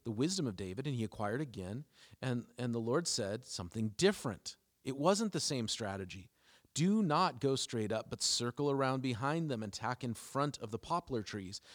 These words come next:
And as soon as you hear the sound of marching in the tops of the poplar trees, move quickly, 'cause that will mean that the Lord has gone out in front of you to strike the Philistine army."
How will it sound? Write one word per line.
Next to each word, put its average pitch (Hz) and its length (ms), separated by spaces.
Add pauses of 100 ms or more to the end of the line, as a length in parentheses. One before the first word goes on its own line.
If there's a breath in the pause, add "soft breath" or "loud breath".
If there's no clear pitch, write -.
(120 loud breath)
And 120 80
as 120 100
soon 190 200
as 180 120
you 151 80
hear 170 180
the 156 100
sound 143 400
of 120 120
marching 139 440
in 139 80
the 117 60
tops 117 340
of - 60
the 95 60
poplar 147 420
trees, 185 440 (240 loud breath)
move 143 220
quickly, 156 360
'cause 117 160
that 143 220
will 151 100
mean 143 280
that 123 120
the 117 80
Lord 123 320
has 107 140
gone 117 220
out 117 140
in 110 100
front 147 280
of 135 100
you 110 120
to 101 60
strike 120 320
the 110 60
Philistine 117 500
army." 120 360